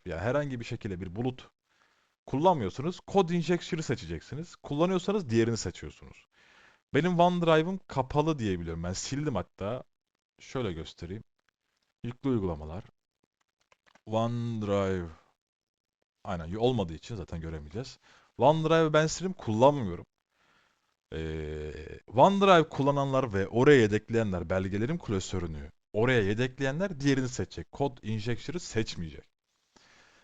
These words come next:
Bitti mi? Bitti. Şimdi daha sonrasında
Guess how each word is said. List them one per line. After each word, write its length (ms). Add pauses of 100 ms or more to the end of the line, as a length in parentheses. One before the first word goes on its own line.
(160)
Bitti 240
mi? 200 (120)
Bitti. 400 (480)
Şimdi 400 (260)
daha 180
sonrasında 680